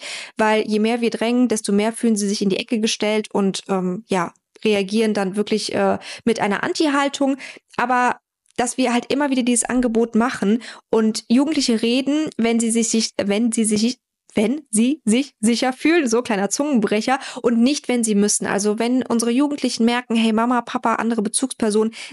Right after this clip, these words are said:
sind da und, ähm, haben immer ein offenes Ohr, vor allen Dingen auch ein offenes Herz für mich, dann werden sie reden, wenn sie einfach sich in diesem sicheren Rahmen fühlen, ohne dass sie sich jetzt bedrängt fühlen. Und auch hier, finde ich, ist das Thema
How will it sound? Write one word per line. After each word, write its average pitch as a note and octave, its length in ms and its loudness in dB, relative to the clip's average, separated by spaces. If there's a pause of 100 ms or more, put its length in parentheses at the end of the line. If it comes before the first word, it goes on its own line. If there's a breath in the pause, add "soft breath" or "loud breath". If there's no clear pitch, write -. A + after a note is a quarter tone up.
sind C4+ 440 -2
da C#4 280 2
und, A#3 380 0
ähm, G#3+ 360 0
haben A#3+ 140 -2
immer B3 180 2
ein A#3 80 -2
offenes A3+ 400 -2
Ohr, C#4+ 320 2
vor - 160 -6
allen A#3 140 0
Dingen A3+ 120 0
auch - 120 -4
ein G3+ 80 -4
offenes - 480 -2
Herz F4 300 0
für G#3 120 0
mich, G3+ 240 0 (420 loud breath)
dann D4+ 380 0
werden C4 300 0
sie A#3 140 2
reden, A#3+ 580 2 (460)
wenn A3+ 280 0
sie A3 260 0
einfach G#3+ 500 -4
sich A3 240 -2
in G#3 100 2
diesem G#3 200 2
sicheren G#3 360 -2
Rahmen G3 300 0
fühlen, - 280 -2
ohne G3+ 200 0
dass F#3+ 180 -2
sie G3 100 0
sich F#3 180 -2
jetzt - 220 -4
bedrängt F#3 380 -4
fühlen. - 340 -2 (440 loud breath)
Und A#3+ 360 0
auch A3+ 140 -4
hier, D#4 380 0 (160)
finde B3 160 0
ich, B3+ 100 -2
ist - 180 -2
das A3 180 -2 (240 loud breath)
Thema B3 480 0